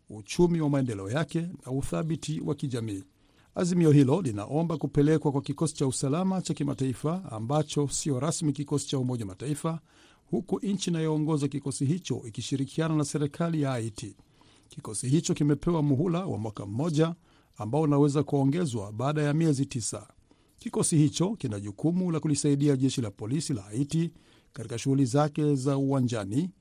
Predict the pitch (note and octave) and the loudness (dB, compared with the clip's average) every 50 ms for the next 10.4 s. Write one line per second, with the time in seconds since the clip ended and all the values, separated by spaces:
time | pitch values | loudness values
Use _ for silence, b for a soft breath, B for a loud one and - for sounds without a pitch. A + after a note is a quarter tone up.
0 | _ _ - - - - - D#3 E3 F#3 G#3+ G#3 F#3+ F3 F#3 A3+ G#3+ - - A2+ | _ _ -14 -14 -10 -6 -2 -2 0 0 0 0 0 0 0 -2 -4 -8 -8 -8
1 | G#2+ G#2 - A#2 A2 A2+ A2+ A#2 C3 D3 D3+ - D#3+ D3 C3+ C3+ C3 B2 C3 B2+ | -8 -8 -8 -8 -8 -6 -4 0 0 0 0 0 0 0 0 0 0 0 0 0
2 | C3+ E3+ F#3 F3+ - F#3 F3+ - D#3 - - C#3+ - - D#3 C#3+ A#2 A#2 C#3+ F#3 | 0 0 -2 -2 -4 -6 -4 -6 -6 -6 -6 -4 -2 0 0 0 0 -2 -2 -2
3 | F#3+ C#3 A2 G#2 - A#2 G#2+ A2 A#2 C3 D#3 E3 - D#3 C3+ - - D3 D3+ G#3 | -4 -4 -6 -6 -8 -8 -6 -2 0 0 0 2 0 -2 -2 -2 -2 -4 -2 -2
4 | G3 D#3+ C#3+ D3+ D3 - C#3+ C#3 D3 C#3+ C#3 B2 B2+ D#3 F#3+ A3 D3+ A2 G2+ - | -2 -2 -2 -2 -2 -2 -2 0 0 0 0 0 0 -2 -4 -4 -6 -8 -10 -10
5 | A2 G2+ G#2 B2 C#3 B2 - A2 G#2 - A#2 A#2 C#3+ E3 E3+ E3 E3+ E3 b b | -10 -8 -4 -4 -4 -4 -4 -6 -8 -8 -6 -4 -2 -2 0 0 -2 -4 b b
6 | b b b b b b b A2+ G#2+ G2 G#2+ G#2+ A2+ A#2+ C3 B2+ B2 D#3 D#3+ D3+ | b b b b b b b -10 -10 -8 -8 -6 -4 -2 0 4 6 6 8 8
7 | D3 D3 C#3+ C#3+ D3 C#3+ C#3 C3 - C#3 A#2 G#2+ G2 G2 - _ _ b b b | 8 8 8 6 2 2 0 0 0 -2 -4 -4 -6 -8 -12 _ _ b b b
8 | b b b b b - - G#2+ G2+ A2 G#2+ A2+ A2 A2 G#2+ D3+ C#3+ C3+ C#3+ C#3 | b b b b b -12 -10 -8 -8 -6 -6 -6 -4 2 4 6 6 6 6 6
9 | C#3 C3 C3 - C#3 D3 C#3+ - C3 B2+ C3 - G3+ G#3+ F3+ D3+ B2 A#2+ G#2 - | 6 6 4 4 4 2 4 2 2 0 2 0 0 0 0 0 0 -2 -4 -6
10 | G#2 F#2+ G2 A2 - - - | -8 -8 -8 -8 -10 -10 -12